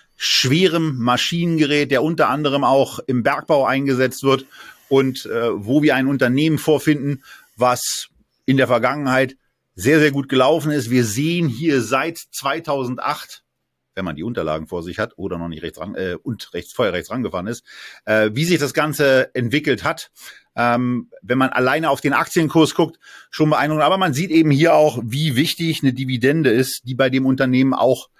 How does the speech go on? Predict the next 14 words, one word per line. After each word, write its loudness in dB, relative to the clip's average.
eine, 2
äh, -4
herausragende 2
Rolle 2
spielt. -6
Ähm, 2
beim 0
Thema 0
Energie 0
ist -8
das -6
Unternehmen 0
sehr, 2
sehr 2